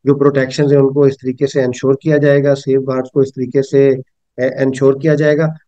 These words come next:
वो एक अगर आप अच्छी पॉलिसी लिखेंगे तो it means कि you will be able to have, uh,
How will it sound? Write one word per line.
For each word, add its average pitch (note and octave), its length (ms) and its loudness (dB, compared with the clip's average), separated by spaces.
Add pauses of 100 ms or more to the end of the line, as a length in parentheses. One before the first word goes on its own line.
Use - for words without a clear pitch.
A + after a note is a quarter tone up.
(120)
वो D#3+ 80 0
एक F3 120 -2
अगर E3+ 200 0
आप E3 240 -2
अच्छी D#3+ 220 -8
पॉलिसी C#3+ 460 -2
लिखेंगे D#3+ 420 0
तो D#3 100 0
it C#3+ 120 0
means C3+ 320 2
कि C#3+ 220 0
you C3+ 100 0
will B2 160 -2
be B2+ 180 0
able A#2+ 300 -4
to B2+ 100 -4
have, A#2+ 180 0 (640)
uh, B2 340 0